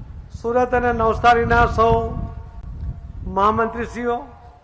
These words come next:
અહીં ઉપસ્થિત સૌ પદાધિકારીઓ,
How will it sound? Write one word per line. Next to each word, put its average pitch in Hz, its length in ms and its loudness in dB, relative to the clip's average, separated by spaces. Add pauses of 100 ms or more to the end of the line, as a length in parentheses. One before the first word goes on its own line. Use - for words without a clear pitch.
(800)
અહીં 226 200 0
ઉપસ્થિત 233 480 -2
સૌ 226 220 -2
પદાધિકારીઓ, 233 960 -2